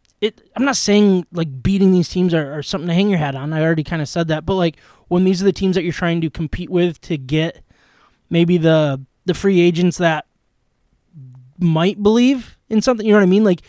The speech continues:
you're gonna be like, "All right, I'm gonna go to a middle tier team. Well, I'm gonna go to the top middle tier team." A guy that I think that you're seeing a little bit more of, of the, you know, belief in, in,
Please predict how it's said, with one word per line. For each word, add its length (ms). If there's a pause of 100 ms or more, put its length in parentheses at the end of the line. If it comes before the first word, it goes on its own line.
(220)
you're 140
gonna 100
be 60
like, 120 (320)
"All 80
right, 100
I'm 80
gonna 140
go 160
to 120
a 40
middle 280
tier 260
team. 280
Well, 360
I'm 60
gonna 100
go 80
to 60
the 60
top 280
middle 180
tier 200
team." 320 (480)
A 80
guy 200
that 200 (160)
I 100
think 260
that 200
you're 120
seeing 220
a 60
little 180
bit 140
more 480 (500)
of, 220
of 180
the, 120 (680)
you 60
know, 80
belief 720 (100)
in, 180
in, 320